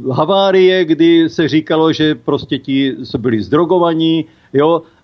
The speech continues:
a teďka se proti tomu šlo, potom najednou, eh, tady zabili tu policistku, takové ty. A co je snadnější? Říct, že títo lidé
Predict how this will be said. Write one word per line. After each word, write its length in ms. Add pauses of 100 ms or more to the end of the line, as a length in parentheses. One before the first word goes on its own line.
a 140
teďka 340
se 160
proti 300
tomu 260
šlo, 180
potom 340
najednou, 520
eh, 0 (320)
tady 440
zabili 460
tu 220
policistku, 800 (960)
takové 420
ty. 240 (100)
A 220 (460)
co 160
je 240
snadnější? 840 (100)
Říct, 560
že 180
títo 340
lidé 500